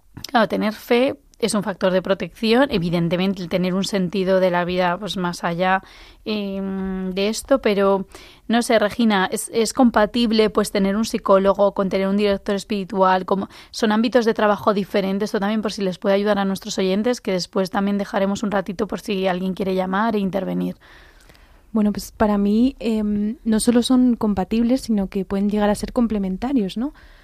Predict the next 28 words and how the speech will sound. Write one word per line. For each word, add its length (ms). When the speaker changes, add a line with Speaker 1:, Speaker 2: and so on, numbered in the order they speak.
Speaker 2:
Porque, 380
em, 380
aunque, 500
pues, 180
estemos 360
tratando 340
a 40
la 100
persona, 440
estamos, 500
eh, 180
viendo, 240
pues, 220
todos 220
los 160
ámbitos, 440
em, 580
tanto 240
el 80
psicólogo 500
como 460
el 80
director 340
espiritual, 760
eh, 220
puede 260
dar 200
como 520